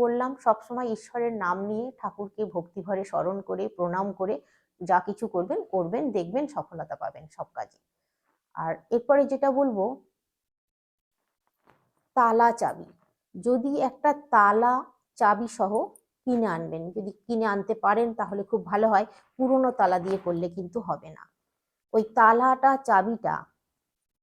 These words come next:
তালাটার মধ্যে চাবিটা দিয়ে রাখবেন, মানে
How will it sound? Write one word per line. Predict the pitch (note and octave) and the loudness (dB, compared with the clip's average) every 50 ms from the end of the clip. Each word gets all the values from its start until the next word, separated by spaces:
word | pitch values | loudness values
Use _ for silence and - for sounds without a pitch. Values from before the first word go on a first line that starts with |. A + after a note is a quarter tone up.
| _ - | _ -2
তালাটার | G3+ G3+ G#3 A3 A3+ A3+ A#3+ A#3+ A#3 | 0 2 2 2 2 4 2 2 2
মধ্যে | A3+ G#3+ G3 A3 B3 A#3+ | 2 -2 -2 0 -2 -2
চাবিটা | A#3+ G#3 F3+ E3 G3+ G3 G#3 G#3 | 0 0 -2 -2 -2 -2 -2 -2
দিয়ে | F#3 F3 E3+ D3+ D3 | -2 -2 -6 -6 -6
রাখবেন, | - - - - _ - - - - - _ _ _ _ _ _ _ _ _ _ _ _ - G3 | -8 -8 -10 -12 _ -20 -20 -20 -20 -20 _ _ _ _ _ _ _ _ _ _ _ _ -10 -6
মানে | G3 G3+ | -6 -6